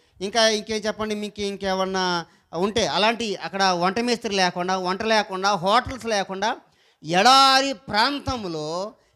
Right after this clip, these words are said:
ఇస్రాయేలీలు దోసకాయ, కీగరకాయ తినలేదు. ఏం తిన్నారు చెప్పండి? అచ్చంగా మాంసాలు తిన్నారు. ఎక్కడ? అరణ్యంలో.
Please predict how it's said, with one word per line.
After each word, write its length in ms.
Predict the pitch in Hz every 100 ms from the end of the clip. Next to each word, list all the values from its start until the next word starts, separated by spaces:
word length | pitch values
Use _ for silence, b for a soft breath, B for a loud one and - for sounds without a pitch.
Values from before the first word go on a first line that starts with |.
| -
ఇస్రాయేలీలు 1300 | 175 175 247 262 247 247 220 202 180 165 165 190 247
దోసకాయ, 680 | 165 170 214 240 240 240 240
కీగరకాయ 520 | 226 226 226 226 226
తినలేదు. 460 | 220 202 202 165 120
ఏం 120 | 165 190
తిన్నారు 220 | 214 196
చెప్పండి? 240 | 185 202 240 - _ _ _ _ _
అచ్చంగా 520 | 127 151 - 185 175 160
మాంసాలు 500 | 151 143 143 143 120
తిన్నారు. 320 | 110 95 - _ _ _ _ _ _ _ _ _ _ 143
ఎక్కడ? 340 | 156 185 196 214 _ _ _ - _ _
అరణ్యంలో. 480 | 165 262 311 285 151